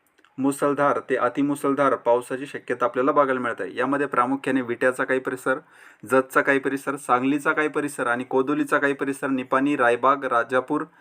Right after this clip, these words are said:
या ठिकाणी देखील मुसळधार पावसाची शक्यता आहे. रत्नागिरीच्या परिसरात देखील आपल्याला मुसळधार पावसाची शक्यता बघायला मिळत आहे. त्यानंतर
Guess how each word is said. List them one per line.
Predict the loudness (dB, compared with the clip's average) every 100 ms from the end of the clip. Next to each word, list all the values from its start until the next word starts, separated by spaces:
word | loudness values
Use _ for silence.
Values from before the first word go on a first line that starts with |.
| _ _ -2
या | 0
ठिकाणी | 0 -2 -2 0
देखील | 0 -2 -2
मुसळधार | -4 -2 0 0
पावसाची | 0 -2 -2 -6
शक्यता | -6 -6 -2 -2
आहे. | 0
रत्नागिरीच्या | -2 0 0 0 -2
परिसरात | -4 -2 0 0
देखील | 0 0 0
आपल्याला | 0 0
मुसळधार | 0 -2 -2 0 0
पावसाची | 0 0 0 -4 -4
शक्यता | -10 -6 -2 0
बघायला | 2 0 0
मिळत | 2 0 0
आहे. | -4 -6 _ _ _ _ _ _ _ _ 0
त्यानंतर | 2 2 0 0